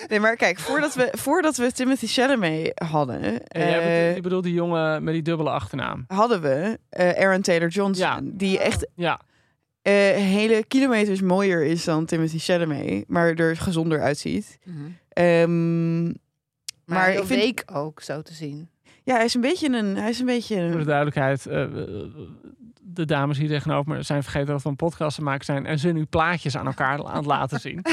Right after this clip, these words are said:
Speaker 1: <laughs> Nou, kijk, ik wil
Speaker 2: Moet je er
Speaker 1: gewoon
Speaker 2: even bij verzinnen.
Speaker 1: beeldmateriaal hebben bij mijn beschrijving van de filmversie van Vronsky.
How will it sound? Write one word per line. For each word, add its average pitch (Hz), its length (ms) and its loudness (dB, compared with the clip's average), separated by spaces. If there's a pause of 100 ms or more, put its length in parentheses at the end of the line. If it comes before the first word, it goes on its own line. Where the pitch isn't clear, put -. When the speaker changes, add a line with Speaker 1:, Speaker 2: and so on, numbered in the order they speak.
Speaker 1:
<laughs> 226 140 -2
Nou, 202 240 2
kijk, - 180 2
ik 208 100 2
wil 226 100 4
Speaker 2:
Moet - 80 0
je 226 60 0
er 214 60 6
Speaker 1:
gewoon 208 200 6
Speaker 2:
even 165 140 -4
bij 147 180 2
verzinnen. 151 280 2
Speaker 1:
beeldmateriaal 190 600 4
hebben 180 260 2
bij 175 160 6
mijn 175 120 4
beschrijving 175 480 2
van 170 100 -2
de 165 60 0
filmversie 175 480 0
van 160 140 -4
Vronsky. 170 340 -6